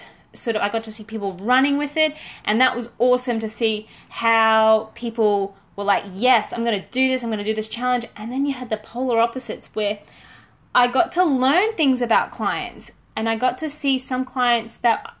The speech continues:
I wouldn't have thought would use this mentality of, like, the whole,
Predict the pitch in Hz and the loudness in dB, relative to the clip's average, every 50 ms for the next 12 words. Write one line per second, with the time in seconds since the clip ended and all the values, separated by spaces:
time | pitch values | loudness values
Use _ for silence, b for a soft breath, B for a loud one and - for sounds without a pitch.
0 | - 269 294 - _ - - 339 392 403 440 440 403 392 392 359 370 - - 254 | -12 -12 -12 -12 _ -2 2 2 2 4 4 4 4 4 2 2 2 2 2 4
1 | 254 262 247 - 240 226 254 214 214 220 226 226 220 - 240 226 - 240 220 220 | 4 4 2 -2 -4 -6 -6 -4 -4 -2 -4 -4 -2 -4 -4 -4 -2 -2 -4 -4
2 | 214 - 233 220 226 226 214 208 190 - 190 202 190 - - 196 190 190 190 - | -4 -4 -2 0 0 0 -2 -4 -4 -4 -4 -4 -6 -6 -6 -2 -2 -2 -2 -2
3 | - 208 208 - 196 190 196 196 B | -4 -4 -4 -2 -4 -4 -4 -6 B